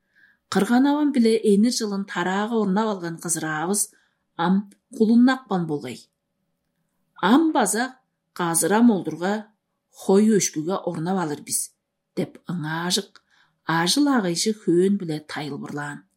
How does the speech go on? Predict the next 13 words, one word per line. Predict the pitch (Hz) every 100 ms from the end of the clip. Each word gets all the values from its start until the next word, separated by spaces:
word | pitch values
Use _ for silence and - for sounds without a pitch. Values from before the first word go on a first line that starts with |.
| _ _ _ _ _ _ _ _ _ _ _ _ _ _ -
Оң | 196 277 359
жугаасында | 339 302 254 254 254 285 294 285
ханы | - 202 202 262
бүзүрел | 254 156 151 202 214
барын | 190 170 170 196 -
эштери | 170 - - 180 196 202 _ _
эскерип | 202 175 - 202 208 -
каан. | 156 - - _ _ _ _ _ _ _ _ _ _ _ _ -
Шынабла, | - 180 208 214 143 123 _ _ _ _ -
каашыл | 160 156 - - 254
эткенде, | 240 - 170 185 202 214 _ _ _ _
кырган | - 180 185 190
абашкыларынын | 196 202 - 214 220 226